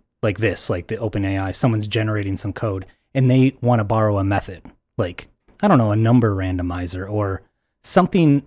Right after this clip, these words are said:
so simple and so ubiquitous with just code and just creating some application in general.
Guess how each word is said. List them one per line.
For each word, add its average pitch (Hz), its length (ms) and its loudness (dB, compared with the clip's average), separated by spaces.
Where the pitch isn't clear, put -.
so - 300 2
simple 139 580 2
and 117 180 0
so 120 580 4
ubiquitous 117 960 0
with - 420 -4
just - 280 -6
code 110 560 2
and 95 140 -2
just - 220 -8
creating 101 640 -2
some 98 400 -2
application 107 600 -4
in 98 100 0
general. 104 460 -2